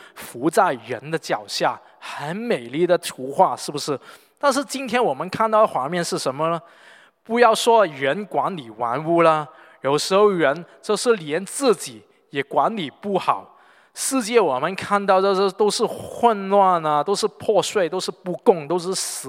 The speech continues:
亡。这一份，这一份张力，其实在新约，约的，啊，圣经当中呢，其实没有被忽略，忽-，忽略的。在，啊，呃，《希-，希伯来书》第二章当中呢，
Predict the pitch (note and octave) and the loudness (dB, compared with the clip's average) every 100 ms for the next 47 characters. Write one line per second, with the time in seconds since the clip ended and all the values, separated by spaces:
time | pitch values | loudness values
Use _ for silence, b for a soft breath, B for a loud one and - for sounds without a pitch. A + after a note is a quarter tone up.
0 | A2+ A#2+ B2+ F3 B B B - C#3+ G3 | -6 -2 -2 -4 B B B -12 -10 -10
1 | G#3+ D3+ C#3 _ - - D3+ G#3+ B3+ G#3+ | -8 -10 -12 _ -20 -8 -4 -2 -2 -4
2 | - A3 G#3 G#3+ G3 - b - - F#3+ | 2 2 4 -2 -6 -8 b -16 -8 -8
3 | F#3+ G#3 A3+ G3 - - - A3 G#3+ G#3+ | -8 -4 0 0 -2 -6 -6 -6 0 2
4 | G#3+ - G3 G3+ G3 G3+ F#3 _ _ B | 0 -2 2 2 4 2 0 _ _ B
5 | B C#3 B2 C3 D3+ - G3 F3+ F#3 F3 | B 0 2 0 -4 -4 -4 -4 -2 -2
6 | D#3 D3+ D#3 D3 B B - D#3 F#3+ F3+ | 0 -2 -2 -8 B B -6 -2 0 0
7 | D#3 D#3+ C3+ G#2+ - D#3 - - D3+ C#3+ | 0 2 2 0 -2 -2 -2 -8 -4 0
8 | C#3+ C3 B2+ - _ - F3+ F#3+ - F3+ | 2 0 -4 -8 _ -6 -4 -4 -10 -6
9 | D#3+ D#3+ D3 B2+ A#2+ G#2+ B B B B | -2 2 2 0 -4 -10 B B B B
10 | B - C4+ B3+ E3+ D3+ C#3 C3 B2+ _ | B 2 4 4 2 2 2 2 -4 _
11 | _ _ _ _ _ _ _ D#3 C3 D3 | _ _ _ _ _ _ _ -4 -4 -4
12 | - - E3+ E3 - D3 B2+ A#3 F3+ C3+ | -6 -6 -10 -4 -4 -4 4 6 6 2
13 | D#3+ G#3+ E3 C3+ - G#3 G#3 - F#3 F#3 | 0 -2 -6 -8 -10 -10 -8 0 0 4
14 | F#3 E3+ E3 D#3+ E3+ D#3+ | 2 4 0 2 0 2